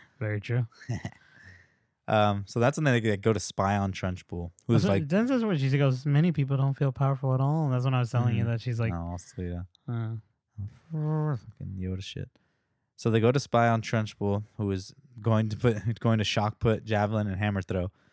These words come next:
Speaker 2: A blackout approaches. She's freaked out 'cause she is superstitious and kicks the shit out of it. <laughs> And she's like, "Woof, woof," <laughs> or something like that. She does some fucking weird
Speaker 1: <laughs> The
Speaker 2: shit.
Speaker 1: noise, <laughs> yeah.
Speaker 2: Trunchbull leaves, and Matilda and Honey go into the house to get Honey's possessions 'cause there was, like, a doll they're looking for, right?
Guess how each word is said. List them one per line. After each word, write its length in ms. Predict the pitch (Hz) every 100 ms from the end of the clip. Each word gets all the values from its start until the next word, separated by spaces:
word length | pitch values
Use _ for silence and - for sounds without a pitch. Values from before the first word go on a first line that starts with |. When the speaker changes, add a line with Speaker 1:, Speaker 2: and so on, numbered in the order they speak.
| _ _ _
Speaker 2:
A 40 | 104
blackout 420 | 107 107 117 107
approaches. 420 | - 107 104 101
She's 160 | 101 -
freaked 300 | 101 95 123
out 240 | 139 143
'cause 140 | 113 -
she 180 | 98
is 120 | 92 -
superstitious 600 | 90 98 - 113 123 104
and 100 | -
kicks 240 | 123 -
the 80 | 104
shit 260 | - 113 95
out 100 | 92
of 120 | 90
it. 160 | 90
<laughs> 40 | -
And 80 | 110 - - - 131
she's 140 | 143
like, 100 | 123
"Woof, 180 | 480 311
woof," 280 | 381 - 131
<laughs> 40 |
or 20 |
something 240 | - 123 107
like 140 | 113
that. 120 | -
She 100 | 131
does 120 | 117 107
some 120 | -
fucking 280 | 104 107 -
weird 120 | 208
Speaker 1:
<laughs> 80 | 185
The 160 | 165
Speaker 2:
shit. 420 | - - - 202 190
Speaker 1:
noise, 120 | 147
<laughs> 40 |
yeah. 100 | 156 147 - - -
Speaker 2:
Trunchbull 440 | - 123 127 135 120
leaves, 340 | 123 117 110
and 100 | 107
Matilda 360 | 107 117 113 113
and 100 | 110
Honey 200 | 110 107
go 100 | 110
into 140 | 104
the 80 | 101
house 220 | 101 101
to 40 | 98
get 140 | 92
Honey's 260 | 101 95 -
possessions 480 | 95 95 - 87
'cause 160 | - 92
there 60 | 95
was, 80 |
like, 120 | 101 95
a 40 |
doll 240 | 92 92 92
they're 80 |
looking 240 | 90 90 90
for, 160 | 87
right? 240 | 87 92